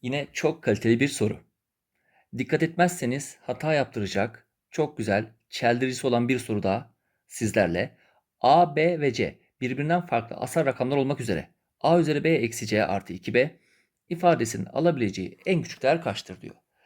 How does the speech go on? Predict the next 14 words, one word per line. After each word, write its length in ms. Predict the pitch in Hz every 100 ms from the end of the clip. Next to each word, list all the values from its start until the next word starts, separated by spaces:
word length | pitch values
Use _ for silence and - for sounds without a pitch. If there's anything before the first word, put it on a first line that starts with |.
| _ _ _ -
Şimdi 460 | - 143 95 - _ _ _ _
şöyle 360 | - 175 196
bir 60 | 165
şey 120 | 120
yapacağım. 440 | 110 113 101 110 -
Asal 280 | 135 - 160
rakamlarla 500 | 151 156 151 156 143
yazacağım. 480 | 107 104 90 82 - _ _ _ _ _ _ _ _ _ _ _ _ _ _ _ _ _ _ _ _ _ _ _ _ _ _ _ _ _ _ _ _ _ _ _
A'yı 460 | 113 139 180 143 160 - _ _ _ _ _ _ _ _ _ _ _ _ _ _ _ _ _ _ _ _
iki 280 | - - 180
alsam, 460 | 117 - - 117 - _ _ _ _ _ _
B'yi 720 | 139 131 151 170 165 156 160 _ _ _ _ _ _ _ _ _ _ _ _ -
üç 180 | 170 -
alsam, 500 | 107 92 - 104 139